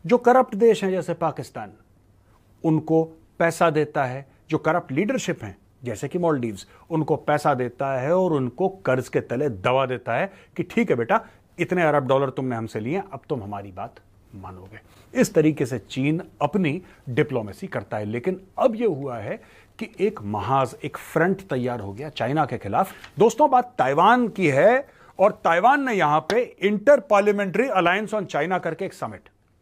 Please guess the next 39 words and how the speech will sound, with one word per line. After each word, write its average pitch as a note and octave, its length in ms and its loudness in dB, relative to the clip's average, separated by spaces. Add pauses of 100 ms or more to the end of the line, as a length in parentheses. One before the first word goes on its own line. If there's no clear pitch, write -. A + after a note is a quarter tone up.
(340)
Inter F3 300 4 (100)
Parliamentary F3 500 -2
Alliance D3+ 360 -4
on A2+ 180 -12
China, F#3+ 360 0 (400)
ये G#3 160 2
जुलाई D#3 460 2
तीस A#3+ 540 -2
और - 380 0
इकतीस, - 640 -6 (180)
यानी C3+ 240 -4
कि C#3 100 -10 (140)
आज F3+ 340 2 (120)
और D#3 320 -8
कल G#2 220 -2 (580)
ये G3+ 140 4
समिट G#3+ 400 -2
ताइवान C3 480 -2
में E3 120 -8
हो F#3 140 2
रहा A3+ 160 2
है। A3+ 120 -6 (200)
आज A2 180 -4 (140)
तीस, - 420 -2 (120)
कल C3 140 2
इकतीस, C3 540 -4 (280)
ये F#3 100 2
समिट D3+ 260 -2
ताइवान A#2 320 -4
में A2+ 120 -8
हो G2+ 80 -10
रहा A#2 100 -4
है। - 240 0
इस - 220 -4
समिट F3 260 0
का F3+ 160 -6
क्या D3 280 -4
मतलब B2 380 -4
है G3+ 200 -2